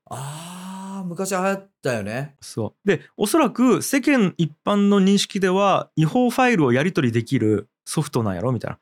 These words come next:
Speaker 1: うん。
Speaker 2: ウィニーをインストールすると、いろんな映画とか音楽とか、エロ動画とかそういうものが無料で手に入るソフトなんやろっていう認識が強いと思うんやけど、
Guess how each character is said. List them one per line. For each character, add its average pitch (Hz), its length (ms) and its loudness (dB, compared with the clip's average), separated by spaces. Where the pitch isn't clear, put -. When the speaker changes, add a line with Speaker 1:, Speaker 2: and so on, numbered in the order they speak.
Speaker 1:
う 95 40 -18
ん。 92 320 -16
Speaker 2:
ウ - 60 -8
ィ 214 100 4
ニ 208 200 4
ー 143 100 4
を 131 80 2
イ 143 100 4
ン 170 80 2
ス - 100 -2
ト 170 140 2
ー 143 40 4
ル 123 80 2
す - 140 -4
る 160 140 -2
と、 208 480 0
い 139 80 -2
ろ 165 120 2
ん 165 40 2
な 160 80 2
映 185 220 2
画 196 100 0
と - 80 -2
か - 80 -2
音 151 180 2
楽 120 200 -4
と 101 100 -4
か、 127 420 0
エ 120 80 2
ロ 151 140 2
動 147 160 2
画 107 100 0
と - 60 -6
か - 100 -6
そ 170 200 -2
う - 20 2
い 185 60 2
う - 20 2
も 170 140 2
の 180 100 0
が 147 360 0
無 151 140 0
料 202 100 4
で 202 100 2
手 214 100 0
に 175 80 4
入 127 160 2
る 107 60 -4
ソ 151 120 -2
フ 143 60 -6
ト 120 100 -2
な 107 120 -2
ん - 20 -2
や 98 60 -4
ろ 160 80 2
っ 202 40 0
て - 120 -2
い 117 40 4
う 113 40 2
認 139 260 2
識 151 180 -4
が 147 60 0
強 202 260 -4
い 165 40 -2
と 123 100 -2
思 107 100 -2
う 104 40 -4
ん - 20 -4
や 87 80 -6
け 92 80 -12
ど、 107 240 -2